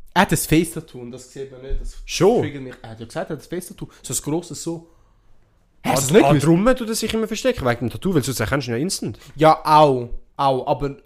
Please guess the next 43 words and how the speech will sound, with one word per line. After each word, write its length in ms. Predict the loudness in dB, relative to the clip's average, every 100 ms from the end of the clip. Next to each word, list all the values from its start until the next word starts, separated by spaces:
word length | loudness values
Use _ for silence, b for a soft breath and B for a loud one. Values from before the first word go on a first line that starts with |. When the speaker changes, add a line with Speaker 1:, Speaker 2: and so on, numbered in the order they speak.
| -6
Speaker 1:
auch 180 | -4 0
vor 300 | 4 4 2
hat 140 | -4
er 40 | -8
sich, 140 | -10 -14 _
also 200 | -6 -2
hat 180 | -2 -4
er 40 |
das 380 | -10 -10 -12 -16 -8
Speaker 2:
Ah, 220 | -4 -2
okay, 100 | -2 -2
das 80 |
hab, 100 | 0
Speaker 1:
also 140 | 2 4
Speaker 2:
das 40 | 4
hab 40 |
ich 60 | 4
nicht 100 | 2
mitbekommen, 320 | -2 -2 -4
dass 120 | 0
er 60 | 2
Speaker 1:
Ja, 40 |
Speaker 2:
ein 60 | 4
Speaker 1:
ja. 60 | 2
Speaker 2:
Face-Tattoo 280 | 0 0
hat. 200 | 0 0 -10
Speaker 1:
Nein, 140 | -8
aber 180 | -8 -10 -12
das 100 | -2
ist 60 |
Speaker 2:
Eben 140 | 4 6
Speaker 1:
schon 60 |
Speaker 2:
Tobi 340 | 8 8 8 0 -2 -12 -16 _ _ _
ist 80 | -8
jetzt 180 | -6 -6
eine 60 | -6
Speaker 1:
Mhm. 20 |
Speaker 2:
Frau 160 | -2 0
in 60 | -2
dem 140 | -4
Sinn, 140 | -4
aber 240 | -6 -4 -8
ist 80 | -8